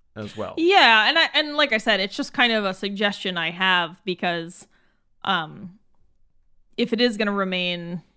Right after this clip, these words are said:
Speaker 2: long and plotting, then that's a way to kind of break up the tedium. Uh, but right now, it's
Speaker 1: Y-, you just
Speaker 2: it's
Speaker 1: get Christopher and Lewis,
Speaker 2: kinda tedious.
Speaker 1: essentially.
Speaker 2: Yeah. Um,
Speaker 1: And Ruth? There's a Ruth cha-
Speaker 2: Well,
Speaker 1: there's
Speaker 2: no,
Speaker 1: a
Speaker 2: but
Speaker 1: Ruth
Speaker 2: you don't. But you don't.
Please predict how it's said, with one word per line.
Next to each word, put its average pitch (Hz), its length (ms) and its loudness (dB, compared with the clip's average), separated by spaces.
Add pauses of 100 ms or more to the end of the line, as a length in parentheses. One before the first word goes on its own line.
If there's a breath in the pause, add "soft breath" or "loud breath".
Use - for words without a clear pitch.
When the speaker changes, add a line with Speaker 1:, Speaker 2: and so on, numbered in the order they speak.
(300)
Speaker 2:
long 202 560 2
and 160 160 -8
plotting, 190 720 2 (140)
then 180 500 -2 (560)
that's 208 380 2
a 214 80 0
way 185 320 -2
to - 100 -18
kind 180 220 -6
of 175 100 -10
break 180 260 -6
up 160 200 -8
the 202 80 -12
tedium. - 560 -10 (340)
Uh, 160 180 -4
but 196 160 -4
right 220 280 2
now, 180 600 -2 (120)
it's 190 320 -10
Speaker 1:
Y-, - 20 -20 (160)
you 139 160 -8
just 131 240 -4
Speaker 2:
it's 135 100 0
Speaker 1:
get - 60 -14
Christopher 120 400 -2
and 104 140 -4
Lewis, 98 200 -4
Speaker 2:
kinda 170 200 -4
tedious. - 480 -10
Speaker 1:
essentially. - 240 -16 (160)
Speaker 2:
Yeah. - 260 -10 (840 soft breath)
Um, 285 260 6
Speaker 1:
And 143 240 0
Ruth? 233 440 2 (100)
There's 190 160 2
a 214 80 6
Ruth 220 280 4
cha- - 160 -4
Speaker 2:
Well, 320 120 8
Speaker 1:
there's 320 100 6
Speaker 2:
no, 370 120 8
Speaker 1:
a 339 40 2
Speaker 2:
but 339 100 2
Speaker 1:
Ruth 392 80 6
Speaker 2:
you 302 60 2
don't. 381 240 2 (240)
But 294 220 0
you 349 180 4
don't. 415 300 2